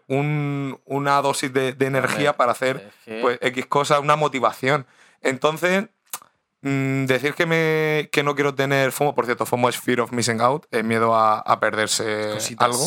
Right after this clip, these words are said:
Speaker 2: miedo a perderse cositas.
Speaker 1: Para nuestros seguidores de, que no sean angloparlantes. Eh, pues eso, a mí me parece que, que en su cierta medida está bien. No sé.
Speaker 2: Sí, sí, a ver, que si no tuviera cero fomo,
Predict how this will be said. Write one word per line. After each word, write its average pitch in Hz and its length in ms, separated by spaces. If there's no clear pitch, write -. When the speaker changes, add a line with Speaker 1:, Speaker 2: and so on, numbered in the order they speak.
Speaker 2:
miedo 123 140
a - 20
perderse 117 260
cositas. 107 580
Speaker 1:
Para 113 200
nuestros 107 300
seguidores 107 400
de, 104 420
que 113 120
no 110 100
sean 110 280
angloparlantes. 107 920
Eh, 113 560
pues 107 240
eso, 131 120
a 139 60
mí 120 80
me 127 140
parece 135 340
que, 120 400
que 98 220
en 104 340
su 113 200
cierta 113 340
medida 147 480
está - 240
bien. 135 280
No 156 120
sé. - 200
Speaker 2:
Sí, 170 340
sí, 143 220
a 107 100
ver, 120 160
que 131 100
si 120 120
no 117 120
tuviera 123 340
cero 117 220
fomo, 117 360